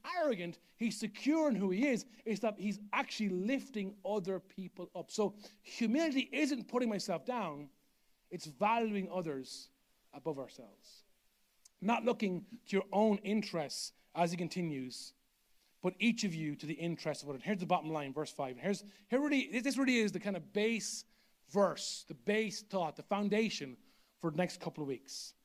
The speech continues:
Your attitude, your mindset, in your relationships, in your life with one another,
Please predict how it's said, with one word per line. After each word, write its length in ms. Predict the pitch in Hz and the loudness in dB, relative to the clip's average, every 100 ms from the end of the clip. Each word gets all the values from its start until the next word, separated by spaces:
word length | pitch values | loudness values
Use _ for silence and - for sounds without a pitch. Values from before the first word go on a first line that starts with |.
| _ _ _ - | _ _ _ 0
Your 140 | 208 208 | 0 4
attitude, 760 | 208 285 294 - - 160 113 - - _ _ _ _ _ _ _ _ _ _ _ _ 170 | 6 8 8 4 -2 -4 -6 -18 -20 _ _ _ _ _ _ _ _ _ _ _ _ 0
your 340 | 190 180 175 - 156 | 4 4 2 -6 -2
mindset, 800 | 196 233 277 233 - 175 120 - - - _ _ _ _ _ _ _ _ _ _ _ | 4 6 6 4 2 -2 -4 -12 -20 -20 _ _ _ _ _ _ _ _ _ _ _
in 160 | 208 220 | 2 4
your 140 | 220 | 6
relationships, 1200 | 214 220 233 277 - 202 180 - 147 - - - - _ _ _ _ _ _ _ _ _ _ | 6 6 8 8 6 0 -4 -6 -8 -12 -14 -14 -18 _ _ _ _ _ _ _ _ _ _
in 100 | 214 | 0
your 180 | 220 214 | 6 8
life 460 | 208 220 269 262 - | 8 8 8 4 0
with 160 | 262 | -2
one 160 | 202 240 | 2 2
another, 500 | 220 185 156 143 | 4 2 2 -2